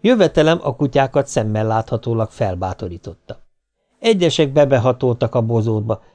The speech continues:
de hirtelenül vonyítva és kétségbeesett ijegység minden jelével vonultak vissza.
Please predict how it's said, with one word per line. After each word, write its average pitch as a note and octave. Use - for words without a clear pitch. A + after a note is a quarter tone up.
de D#3
hirtelenül D3+
vonyítva D#3
és E3+
kétségbeesett A#2
ijegység B2+
minden A#2
jelével G#2
vonultak G2
vissza. -